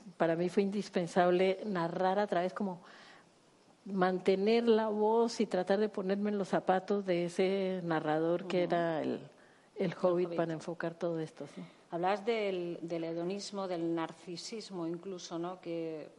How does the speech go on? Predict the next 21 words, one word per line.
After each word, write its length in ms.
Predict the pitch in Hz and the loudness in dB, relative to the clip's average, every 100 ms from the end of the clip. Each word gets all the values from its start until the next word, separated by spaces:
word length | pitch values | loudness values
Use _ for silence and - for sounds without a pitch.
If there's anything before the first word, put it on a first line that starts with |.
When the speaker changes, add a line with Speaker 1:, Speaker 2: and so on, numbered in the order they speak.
| - | -18
Speaker 2:
caracteriza 600 | - 170 165 170 170 190 | -8 -6 -6 -8 -10 -8
a 40 | 175 | -10
estos 540 | - 175 170 - - | -10 -10 -10 -14 -16
tutti 260 | - 170 165 | -12 -10 -12
frutti. 380 | - 165 160 135 - | -12 -12 -12 -12 -8
No 180 | 170 175 | -8 -6
sé 160 | 233 | -10
si 160 | - 202 | -10 -8
tanto 460 | 185 190 196 233 - - - - | -6 -6 -6 -10 -10 -20 -20 -10
como 260 | 185 175 | -6 -6
para 340 | 175 165 165 - | -4 -4 -4 -8
que 240 | 156 147 - - - | -12 -14 -16 -20 -16
ese 180 | 139 180 | -10 -6
hedonismo 460 | 180 175 175 202 | -6 -6 -6 -8
pueda 360 | 185 - 190 185 | -8 -4 -4 -4
explicar 640 | 185 - 160 147 196 185 - - - - _ - | -6 -10 -10 -6 -2 -4 -4 -20 -20 -20 _ -12
un 120 | 175 | -10
crimen 400 | 165 170 156 143 | -8 -6 -6 -6
de 80 | 143 | -10
estas 260 | - 147 - | -12 -14 -16
características. 1000 | 135 131 - 135 170 - - - - | -18 -18 -16 -16 -16 -20 -20 -20 -20